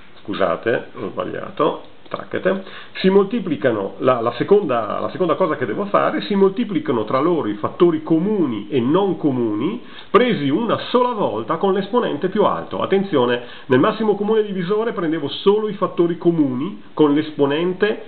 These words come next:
più basso e li moltiplicavo tra loro. Qui invece devo prendere i fattori che compaiono nella scomposizione dei due numeri, comuni e non comuni,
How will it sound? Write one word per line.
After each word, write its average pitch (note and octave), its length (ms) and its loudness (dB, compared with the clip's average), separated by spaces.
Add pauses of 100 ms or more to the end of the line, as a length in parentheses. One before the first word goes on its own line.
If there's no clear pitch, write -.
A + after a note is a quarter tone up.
(160)
più F#3 320 2 (280)
basso G#2+ 800 0 (100)
e D#3+ 80 4
li D3 100 6
moltiplicavo B2 560 0
tra A2 160 0
loro. E2+ 360 -4 (240)
Qui C4 140 6
invece G#3+ 360 0
devo D#3+ 180 -2
prendere B2 440 -2
i A#2 40 0
fattori D#3 680 2 (960)
che C#3 140 2
compaiono D3 640 2
nella C3+ 220 -2
scomposizione C#3 1000 0
dei B2 200 0
due A#2+ 160 2
numeri, G2 440 0 (180)
comuni C4 800 2 (240)
e F3+ 300 6
non E3+ 560 0
comuni, G2 880 -2